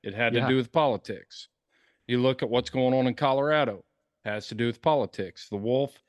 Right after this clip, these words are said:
Speaker 1: is a politically charged animal that, that, that a lot of money can be made off of for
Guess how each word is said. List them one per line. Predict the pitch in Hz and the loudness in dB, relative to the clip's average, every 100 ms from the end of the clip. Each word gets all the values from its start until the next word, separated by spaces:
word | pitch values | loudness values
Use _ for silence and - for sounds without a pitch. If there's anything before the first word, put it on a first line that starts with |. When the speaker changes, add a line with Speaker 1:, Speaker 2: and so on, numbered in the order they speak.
| _ _ - | _ _ -6
Speaker 1:
is | 117 | -4
a | 107 | -4
politically | - 127 127 131 135 123 | -4 -2 0 0 -2 -4
charged | - 131 131 127 110 - 127 | 0 0 2 0 -6 -10 -2
animal | 131 139 147 147 131 | 0 2 2 0 0
that, | 113 104 107 _ 113 | 0 0 -2 _ -4
that, | 104 98 - _ | -4 -4 -12 _
that | 110 107 101 - _ _ _ _ _ _ _ | -4 -2 -2 -8 _ _ _ _ _ _ _
a | 104 | -2
lot | 117 123 | 0 2
of | |
money | 123 131 131 | 4 2 0
can | - 123 | -2 -2
be | 127 | 0
made | 123 123 | 2 2
off | 120 120 - | 2 -2 0
of | 127 131 123 | 0 0 -4
for | - 107 104 101 | -6 -4 -2 -4